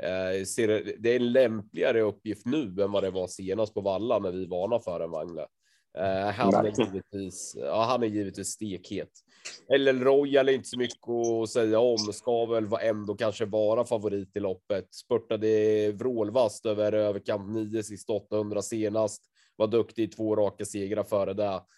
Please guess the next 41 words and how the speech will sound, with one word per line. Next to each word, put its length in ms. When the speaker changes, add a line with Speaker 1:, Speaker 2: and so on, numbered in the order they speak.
Speaker 1:
Har 80
ju 100
visat 500
att 240
han, 260
eh, 560
klarar 480
av 100
att 100
gå 180
i 40
både 260
spets 380
och 80
bakifrån 640
och 140
över 160
alla 580
distanser. 720
Men, 340
eh, 360
jag 180
tror 120
inte 140
det 40
blir 160
så 140
jäkla 260
lätt 260
för 100
L 200
L 60
Royal 340
att 80
plocka 300
tjugo 320
meter 380
på 240
Albert, 600
eh, 320
Sonett. 420